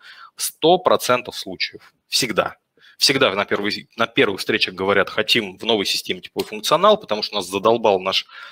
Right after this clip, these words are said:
конструктор, который десять лет, там, например, на базе У П П развивался. Мы хотим классное типовое решение». А потом получают бюджет доработки в двадцать миллионов и такие: «А, а как?» Открываем концептуальный дизайн, реестр функциональных разрывов и смотрим.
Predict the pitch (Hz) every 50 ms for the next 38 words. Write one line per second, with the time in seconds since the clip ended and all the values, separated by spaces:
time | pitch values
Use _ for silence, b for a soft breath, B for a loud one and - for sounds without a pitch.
0 | B - 113 98 - - - 202 208 - 190 160 - - - 143 131 123 123 127
1 | 123 - - 135 127 - - - 101 95 95 98 98 95 - 107 98 95 - 98
2 | 95 101 98 92 98 95 90 110 104 - 113 104 101 90 90 95 95 95 92 95
3 | - - - B B B B B B - 117 - - 104 - 107 95 - - 147
4 | 208 - - - 127 - - - 98 90 101 127 131 113 101 - - - 95 90
5 | 90 90 - b b b b - 92 117 143 143 - 120 120 110 - 131 113 101
6 | 101 101 101 107 98 95 110 131 156 220 - - 131 123 131 123 - - 127 120
7 | 120 117 107 104 - - - 131 151 165 160 139 104 - _ - - - - -
8 | _ _ - - _ - 147 - - - 165 - - 127 110 - - - _ _
9 | _ _ _ _ _ - - - - - 135 135 127 113 107 101 98 98 104 -
10 | _ _ _ _ _ _ _ _ _ _ _ _ - - 104 - - - 131 113
11 | 107 104 101 113 131 190 226 233 214 190 143 117 113 120 - - - - - 101
12 | - - 113 110 110 107 101 95 - B B B B B B - 123 127 165 214
13 | 254 226 - - 196 196 - - - 113 107 110 110 107 101